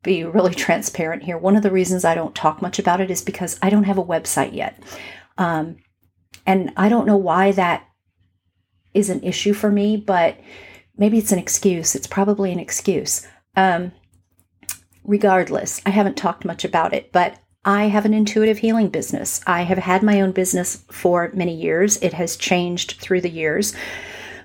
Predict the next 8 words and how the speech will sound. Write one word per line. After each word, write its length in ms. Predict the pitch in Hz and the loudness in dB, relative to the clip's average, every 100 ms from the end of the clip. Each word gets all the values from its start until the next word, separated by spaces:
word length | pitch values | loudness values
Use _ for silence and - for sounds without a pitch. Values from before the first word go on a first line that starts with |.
| _ | _
but 320 | 185 175 160 - | 0 2 2 2
I 160 | 160 147 | -2 0
do 200 | 156 151 | -4 -4
Reiki, 680 | 165 220 233 240 226 226 208 | 2 2 4 4 6 4 4
I 80 | 185 | 0
do 200 | 180 165 | 0 -4
breath 440 | 156 180 226 - | -2 0 0 0
work, 440 | 220 202 202 202 | 0 2 2 -2